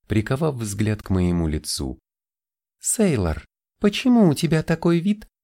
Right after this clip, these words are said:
будто ты только что получила приглашение на собственные похороны?»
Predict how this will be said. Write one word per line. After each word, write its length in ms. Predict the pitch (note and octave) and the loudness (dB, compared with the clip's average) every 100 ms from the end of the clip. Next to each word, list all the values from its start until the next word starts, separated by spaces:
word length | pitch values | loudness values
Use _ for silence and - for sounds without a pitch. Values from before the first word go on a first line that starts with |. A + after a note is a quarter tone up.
| - | -4
будто 460 | G3 A3 A3 G#3+ | 0 0 0 -2
ты 160 | G#3+ G#3+ | 0 -2
только 340 | A3 G#3 G#3+ | 0 0 0
что 200 | G#3 G#3+ | -2 -2
получила 560 | G#3 G3+ G3+ - G3 G3 | 0 0 0 0 0 0
приглашение 760 | G#3 F3+ G3 - G3 F#3 F3+ | 0 2 0 2 2 4 4
на 140 | F3+ F#3+ | 4 2
собственные 680 | F#3+ - F3+ F#3 F#3+ G3 | 0 -2 0 2 4 2
похороны?» 760 | G3+ E3 - A2+ G2+ F#2 D#2+ - | 2 0 2 0 0 0 -2 -6